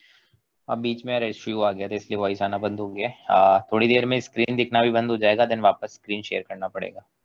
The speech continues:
चलो ठीक है। आ, जितना मैंने अभी बोला exercise two part one, part two, part three, part four, उतना तो हमारा discuss हो गया ना?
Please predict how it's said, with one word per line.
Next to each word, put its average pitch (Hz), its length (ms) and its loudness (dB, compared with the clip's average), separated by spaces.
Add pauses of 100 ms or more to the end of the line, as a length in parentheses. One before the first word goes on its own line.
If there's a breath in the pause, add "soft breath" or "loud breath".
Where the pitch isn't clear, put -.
(680 soft breath)
चलो 107 220 -4
ठीक 107 300 -8
है। 107 140 -12 (440 soft breath)
आ, 117 300 8 (1400)
जितना 131 420 2
मैंने 190 200 6
अभी 190 140 6
बोला 170 240 6
exercise 165 380 2
two 170 160 2
part 156 280 6
one, 156 180 0
part 147 240 2
two, 156 100 -4
part 147 280 4
three, 147 120 -8
part 139 240 4
four, 139 140 -10
उतना 135 260 0
तो 165 100 0
हमारा 151 200 0
discuss 151 340 -8
हो 156 80 -4
गया 139 140 -2
ना? 147 120 -4